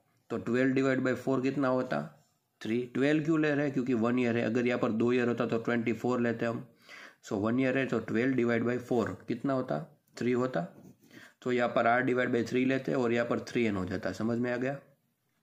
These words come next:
तो इस तरह से हम फॉर्मूला में चेंज ला सकते हैं। ठीक है, अब हम इस फॉर्मूला से अगर कैलकुलेट करें तो प्रिंसिपल अमाउंट कितना है, दो हज़ार into वन plus R कितना है, फ़ोर, फ़ोर divide by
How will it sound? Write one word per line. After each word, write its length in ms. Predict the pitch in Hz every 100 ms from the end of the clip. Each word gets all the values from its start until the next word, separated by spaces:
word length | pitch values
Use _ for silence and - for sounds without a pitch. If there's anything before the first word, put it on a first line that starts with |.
| _ _ _ _ - - _
तो 80 | 135
इस 180 | 135 135
तरह 200 | 127 120
से 100 | 131
हम 80 |
फॉर्मूला 380 | 117 117 123 123
में 140 | 123 117
चेंज 320 | 107 120 107
ला 120 | 104
सकते 340 | 101 92 - -
हैं। 80 | -
ठीक 180 | 120 139
है, 160 | 135 - - - _ _ _
अब 140 | 151 127
हम 260 | 123 123 123
इस 240 | 123 -
फॉर्मूला 400 | - 113 123 123
से 140 | 117 123
अगर 240 | 120 113 113
कैलकुलेट 460 | 110 110 131 123
करें 320 | - 95 113 165 - _
तो 80 | 95
प्रिंसिपल 460 | 98 110 110 127 117
अमाउंट 240 | 123 117
कितना 220 | 120 127
है, 340 | 135 143 135 107
दो 200 | 104 104
हज़ार 340 | 104 113 113 - _ - - _ _ _ - _ -
into 320 | 117 107 107
वन 260 | 101 110 107
plus 380 | 117 107 104 - - 120
R 140 | 117 113
कितना 280 | 117 - 113
है, 140 | 120
फ़ोर, 460 | 117 - 110 113 - - _ _ _ -
फ़ोर 240 | 107 110
divide 320 | 110 107 107
by 80 | 107